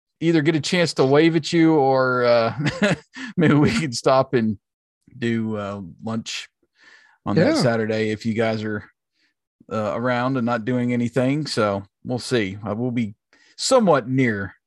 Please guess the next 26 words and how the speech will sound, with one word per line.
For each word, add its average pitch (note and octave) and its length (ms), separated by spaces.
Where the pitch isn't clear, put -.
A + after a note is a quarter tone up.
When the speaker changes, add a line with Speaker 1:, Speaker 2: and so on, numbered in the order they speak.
Speaker 1:
<laughs> - 220
to C#3+ 260
you, E3+ 520
not D3 140
necessarily C3 400
driving A2+ 400
through, A2 460
Speaker 2:
Right. A#2 280
Speaker 1:
uh, G2 360
you A#2+ 120
know, F#2+ 180
Baltimore, G#2 600
D G2+ 180
C F#2+ 280
area, F#2 300
but E2 200
anyway, F#2+ 440
should A#2 260
be A2+ 100
fun. F2 380
Yeah, G#3+ 300
just, G#3 300
uh, G#3 140
quickly, G3 680
we, F3 420
uh, C3 440